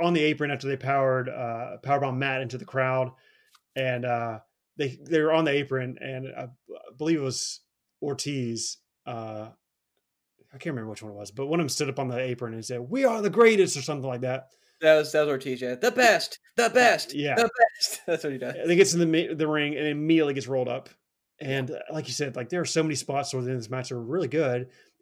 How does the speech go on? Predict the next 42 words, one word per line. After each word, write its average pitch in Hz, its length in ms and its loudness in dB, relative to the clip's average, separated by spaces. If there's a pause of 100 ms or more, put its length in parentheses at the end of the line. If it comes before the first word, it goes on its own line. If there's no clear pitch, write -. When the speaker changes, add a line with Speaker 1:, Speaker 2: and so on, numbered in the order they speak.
Speaker 1:
and 131 380 -4
were, 131 200 -8 (280)
I - 40 -4
mean, 131 340 -4 (280)
could 214 140 4
have 196 60 4
been 156 160 2
finishers, 117 640 -2
you 139 120 -8
know, 120 80 -6
they 127 100 -4
could 151 160 -4
have 151 80 -8
been 139 380 -6
match 156 260 0
enders. 113 400 -8 (380)
And 139 140 -4
then 147 160 -4
for 139 300 -6
it 139 140 -10
to 131 60 -10
just 131 200 -6
kinda 139 180 -4
end 135 140 -2
up 127 100 -8
in 135 60 -6
a 120 60 -10
roll 123 260 0
up 135 160 -2 (300)
when 131 180 -4
they 131 100 0
were, 127 100 0
like, 120 180 -6
in 123 100 -6
complete 127 320 -10
control, 131 540 -6 (580)
it 135 160 -10
just 117 180 -10
kinda 110 360 -10 (280)
was 131 280 -8
a 113 40 -14
dud. 107 380 -10